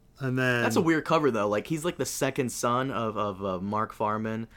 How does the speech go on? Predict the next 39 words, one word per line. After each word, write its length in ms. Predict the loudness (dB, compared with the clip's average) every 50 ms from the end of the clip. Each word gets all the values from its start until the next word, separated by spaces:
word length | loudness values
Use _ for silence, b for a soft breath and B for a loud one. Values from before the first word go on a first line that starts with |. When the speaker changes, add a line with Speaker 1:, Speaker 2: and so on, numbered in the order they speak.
| B B B
Speaker 2:
who, 200 | 0 0 0 0 -2 -4 0
who 140 | 0 2
hi-, 180 | 2 2 2 0
himself 480 | 0 -2 -4 -4 -2 0 0 0 0 -2
is 100 | -2 -2
a 60 | -2
minor 480 | -2 -2 -2 -2 0 -2 -2 -2 -2
lord 480 | -4 -4 -4 -2 0 0 0 0 -2 -2
and 100 | -2 -4
all 180 | -2 -4 -4 -4
that. 320 | -2 -2 -2 -4 -6 B B B B B
That's, 140 | B -12 -10
that's 260 | -4 -4 -4 -2 2
a, 40 | 4
that's 260 | 4 4 4 2 -2
a 80 | -4 -6
pretty, 480 | -4 2 4 4 6 6 6 6 4 4
that's 160 | 2 2 -2
a 40 | -4
pretty 240 | -2 -2 0 0 -2
deep 240 | 0 -2 -2 -2 0
cover 320 | 0 2 2 2 2 0
right 200 | 0 0 -2 -4
there. 340 | -4 -4 -4 -4 -6 -8 -12 -16 -20 _ _ -20 _ _ -20 _ -20 -20 -20 _ -20 B B B B B B B B B B B -4
Speaker 1:
Well, 520 | 2 4 6 8 8 8 8 6 4 2
yeah. 480 | 2 2 2 2 2 2 0 -2 -4 -4 -4
I 80 | -2
mean, 400 | -2 0 0 0 0 -2 -4 -6 -8 -14 -20 -20 _ _ _ _ _ _ _ _ _ b b b b b b b b b b
I 40 | -6
mean, 160 | -2 0 0
everybody 260 | 0 0 2 2 0 0
says 300 | 2 2 2 2 2 0
it's 80 | -6
a 40 | -10
curious, 760 | -10 -8 -2 2 2 4 4 4 2 0 -2 -4 -8 -8 -10 -14 -20 -20
curious 580 | -14 -6 0 2 2 2 2 0 0 -4 -6 -8
choice, 760 | -8 -6 0 2 2 2 2 0 -2 -4 -6 -8 -10 -10 -12 _ -20 b b b b b b b -20 _ _ _
but, 280 | -2 -2 -2 -2 -4 -4
um, 380 | -4 -2 -2 -2 -4 -4 -6